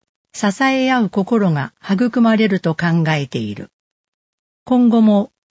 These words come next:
このような機会の積み重ねにより、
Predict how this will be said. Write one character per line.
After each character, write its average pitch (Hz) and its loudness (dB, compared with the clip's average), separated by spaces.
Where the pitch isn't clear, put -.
こ - -2
の 262 4
よ 269 2
う 226 4
な 185 2
機 - -16
会 220 2
の 185 4
積 190 0
み 208 4
重 202 0
ね 175 4
に 165 2
よ 143 -2
り、 135 -8